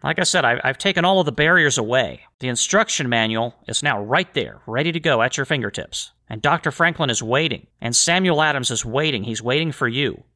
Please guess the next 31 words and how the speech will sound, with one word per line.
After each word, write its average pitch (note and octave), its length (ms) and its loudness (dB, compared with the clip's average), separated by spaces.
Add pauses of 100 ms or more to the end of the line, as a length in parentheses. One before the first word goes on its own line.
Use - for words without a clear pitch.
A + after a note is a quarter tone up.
and C3 100 -4
he's C3 180 -2
waiting D#3+ 260 0
for D#3 140 -4
that C#3+ 200 0
next C#3+ 320 -2
person A2+ 300 -2
that F2+ 140 -4
finds B2 340 0
the A#2 80 -12
podcast. B2+ 600 -2
He's A#2 120 -6
just - 180 -4
waiting. B2 400 -2 (160)
And C#3 200 -2
together, C#3+ 600 -2 (220)
all G#3 280 6
of B2+ 100 2
us, - 420 -4
me, F3+ 560 0
you, F#3 540 2 (380)
Samuel E3 500 0
Adams, E3+ 340 2
and B2 100 -4
Doctor D3 320 0
Franklin, D3+ 380 0
and A#2+ 80 0
the G#2+ 80 0
rest D3+ 300 2
of G2 80 -6
them, F2 260 -8